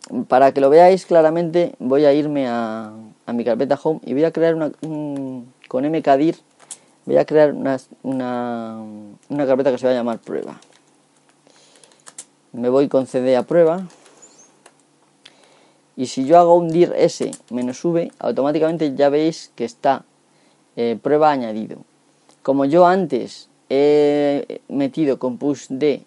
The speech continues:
el U S R, el número uno está U S R y el número cero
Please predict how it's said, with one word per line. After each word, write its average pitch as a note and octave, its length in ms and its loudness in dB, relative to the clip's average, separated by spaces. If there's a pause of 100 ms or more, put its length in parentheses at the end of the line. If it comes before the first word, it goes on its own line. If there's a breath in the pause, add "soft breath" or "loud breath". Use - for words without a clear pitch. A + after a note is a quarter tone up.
el B2 160 -4
U C3+ 60 0
S C#3 160 -6
R, D3+ 260 -4 (540 soft breath)
el A#2+ 160 -6
número D3+ 280 0
uno D#3 160 -2
está C3 400 0
U C3 60 0
S C#3 160 -4
R D3+ 220 -2
y D3 40 0
el B2 80 -2
número C3+ 260 -2
cero D3+ 360 -4